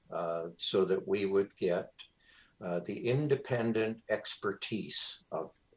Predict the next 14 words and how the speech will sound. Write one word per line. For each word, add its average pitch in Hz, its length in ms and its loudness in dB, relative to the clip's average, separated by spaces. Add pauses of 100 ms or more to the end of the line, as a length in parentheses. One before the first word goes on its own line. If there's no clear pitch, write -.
an 95 140 -2
actuary 90 840 2
in 85 140 -6
terms 87 500 -2
of 82 400 0 (600)
doing 104 260 4
the 95 120 4
analysis 113 960 4
and 90 200 -4
the 82 80 -6
review 107 640 2
and 87 180 0
providing 95 640 4
us 87 400 -2